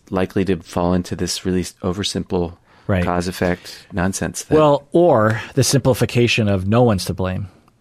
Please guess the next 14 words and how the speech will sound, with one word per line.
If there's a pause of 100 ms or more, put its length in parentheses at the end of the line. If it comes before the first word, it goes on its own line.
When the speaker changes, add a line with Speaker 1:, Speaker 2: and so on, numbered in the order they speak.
(280)
Speaker 2:
uh, (400)
as
a,
Speaker 1:
Yes.
Speaker 2:
as
a, (280)
Speaker 1:
Yeah. (160)
Speaker 2:
a
Speaker 1:
Right.
Speaker 2:
heuristic
for
systems
thinking.
Speaker 1:
Right.